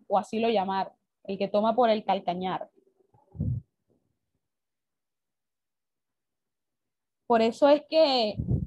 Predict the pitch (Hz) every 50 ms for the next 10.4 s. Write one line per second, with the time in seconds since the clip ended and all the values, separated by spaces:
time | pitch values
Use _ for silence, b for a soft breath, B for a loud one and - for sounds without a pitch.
0 | - - - - - - 247 240 226 220 226 233 254 277 302 302 - 294 247 240
1 | 247 254 262 262 262 254 233 202 175 175 190 196 _ _ _ _ _ _ _ _
2 | _ _ _ - _ _ _ _ _ _ _ _ _ _ _ _ _ _ _ _
3 | _ _ _ _ _ _ _ _ 208 208 214 202 220 214 - 208 208 208 208 202
4 | 202 202 214 220 226 233 240 233 226 220 214 202 185 160 202 202 - - - -
5 | - - - - 196 208 208 202 202 202 220 240 247 - - - - - 202 -
6 | _ - - _ _ _ _ _ _ _ _ _ _ _ _ _ _ _ _ _
7 | _ _ _ _ _ - 208 220 220 214 208 220 220 220 220 - 269 254 254 247
8 | 247 240 - - _ _ _ _ _ 196 208 226 240 - - 226 180 190 233 247
9 | 247 - 269 277 269 262 233 214 - - 202 196 214 190 196 - - 208 214 208
10 | 214 226 226 240 233 247 247